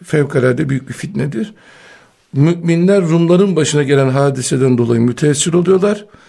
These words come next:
Müşrikler de kendileriyle benzerliği olduğundan dolayı ateşperestlerin yaptığı, e, zulmü ve bu savaştaki başarılarını memnuniyetle karşılıyorlar. Ve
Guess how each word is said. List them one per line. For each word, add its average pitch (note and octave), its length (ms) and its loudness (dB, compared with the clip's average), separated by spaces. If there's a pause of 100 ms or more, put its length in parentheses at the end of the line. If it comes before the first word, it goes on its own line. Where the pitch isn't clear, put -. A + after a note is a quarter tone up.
(220)
Müşrikler E3 560 0
de D3 120 -2
kendileriyle D3+ 800 -2 (340)
benzerliği D3+ 600 2
olduğundan A#2+ 600 2
dolayı C#3+ 460 0 (480)
ateşperestlerin C#3+ 960 0
yaptığı, C3+ 640 0 (640)
e, B2+ 60 -2
zulmü C#3 720 0 (200)
ve C#3 440 -2
bu D3+ 240 -4
savaştaki C3+ 640 -4
başarılarını C3 600 0
memnuniyetle C#3+ 720 0
karşılıyorlar. D3 800 -12 (640)
Ve E3 300 0